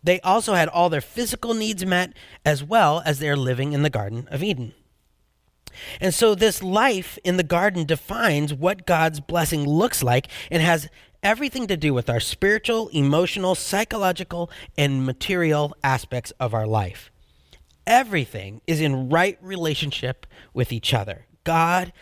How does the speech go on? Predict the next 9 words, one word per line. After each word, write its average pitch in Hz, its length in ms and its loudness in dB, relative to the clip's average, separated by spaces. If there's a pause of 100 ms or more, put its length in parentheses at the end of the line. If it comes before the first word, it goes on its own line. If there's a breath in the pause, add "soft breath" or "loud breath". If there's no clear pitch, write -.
(100 soft breath)
humanity, 165 1000 0
and 131 240 0
all 165 220 4
creation. 120 680 -4 (360 loud breath)
And 180 200 0 (160)
everything 185 720 0
about 170 560 0
this 135 240 -2
blessing 117 560 -2